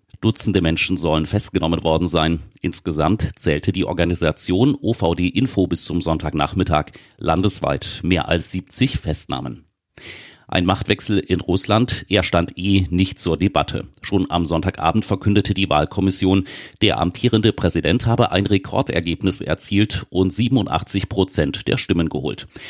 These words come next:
Putin beherrscht die russische Politik seit fast fünfundzwanzig Jahren. Die Abstimmung hat ihm nun seine fünfte Amtszeit bis zweitausenddreißig gesichert. Sie war, wie mein Kollege Steven Geier kommentiert, in allererster Linie eine Machtdemonstration,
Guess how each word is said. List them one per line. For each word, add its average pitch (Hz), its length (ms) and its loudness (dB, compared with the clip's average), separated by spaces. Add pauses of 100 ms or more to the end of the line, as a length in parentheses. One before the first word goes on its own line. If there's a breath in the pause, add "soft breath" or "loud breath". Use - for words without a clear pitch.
(240 loud breath)
Putin 101 380 0
beherrscht 78 400 2
die 98 60 0
russische 95 440 2
Politik 92 500 -2
seit 76 280 0
fast - 260 0
fünfundzwanzig 90 760 0
Jahren. 69 360 -6 (420 loud breath)
Die - 120 -8
Abstimmung 95 520 2
hat 82 200 -2
ihm 90 180 0
nun 120 300 4 (100)
seine 87 380 2
fünfte - 440 0
Amtszeit 82 520 0
bis - 180 -2
zweitausenddreißig 78 1160 -2
gesichert. 85 500 -4 (360 loud breath)
Sie 101 220 -6
war, 73 360 0
wie 80 100 -8
mein 76 180 -2
Kollege 92 380 2
Steven 95 360 0
Geier 80 300 2
kommentiert, 87 800 0
in 113 160 0
allererster 92 520 0
Linie 107 440 2
eine 87 200 2
Machtdemonstration, 80 1300 -2